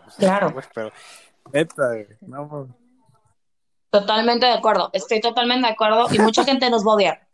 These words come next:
Speaker 2: pero ¿qué? O sea, ¿qué?
Speaker 1: Bueno, a ver, te diré
Speaker 2: Es lo
Speaker 1: que,
Speaker 2: mismo,
Speaker 1: eh, esta última
Speaker 2: siempre.
Speaker 1: película que sacó en Netflix, no sé
Speaker 2: Perdón.
Speaker 1: qué, bueno, ahí sí, sí cambia bastante chido, ¿no? Pero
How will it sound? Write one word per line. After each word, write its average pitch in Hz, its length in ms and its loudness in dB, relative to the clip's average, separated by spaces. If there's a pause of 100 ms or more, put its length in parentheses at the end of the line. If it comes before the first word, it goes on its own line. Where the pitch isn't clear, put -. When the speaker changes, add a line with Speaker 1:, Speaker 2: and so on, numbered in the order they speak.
Speaker 2:
pero 208 280 0 (320)
¿qué? 208 360 -2 (720)
O 202 60 -10
sea, 220 280 -4
¿qué? 226 560 0 (1040)
Speaker 1:
Bueno, 160 300 0
a 156 140 2
ver, 160 140 0
te 151 120 0
diré 156 160 4
Speaker 2:
Es - 60 4
lo 320 120 4
Speaker 1:
que, 381 60 6
Speaker 2:
mismo, 359 220 4
Speaker 1:
eh, - 160 2
esta - 180 -6
última 349 220 2
Speaker 2:
siempre. 339 200 4
Speaker 1:
película 175 220 0
que 131 80 -16
sacó 127 320 -10
en 139 80 -12
Netflix, 135 340 -12
no 123 120 -10
sé 131 80 -8
Speaker 2:
Perdón. 180 240 2
Speaker 1:
qué, 170 160 -8 (280)
bueno, 226 240 -4
ahí 110 200 -14
sí, 113 580 -10 (180)
sí 117 200 -14
cambia 117 320 -4
bastante 107 360 -8
chido, 110 360 -6
¿no? 113 180 -8
Pero 90 460 -8